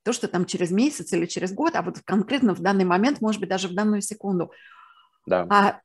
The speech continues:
Speaker 1: а как это делать человеку, который в жутком стрессе, вот просто в жутком стрессе?
Speaker 2: Ну, если человек в жутком стрессе, все
Speaker 1: Мгм.
Speaker 2: наши слова для него, конечно, бесполезны.
Speaker 1: Мгм.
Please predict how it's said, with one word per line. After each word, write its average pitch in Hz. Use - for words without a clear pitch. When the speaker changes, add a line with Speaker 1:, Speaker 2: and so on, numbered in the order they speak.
Speaker 1:
а 185
как 311
это 247
делать 208
человеку, 226
который 208
в 185
жутком 220
стрессе, 196
вот 160
просто 185
в 185
жутком 208
стрессе? -
Speaker 2:
Ну, 120
если 123
человек 110
в -
жутком 147
стрессе, 92
все -
Speaker 1:
Мгм. -
Speaker 2:
наши 110
слова 113
для 87
него, 90
конечно, 82
бесполезны. 80
Speaker 1:
Мгм. -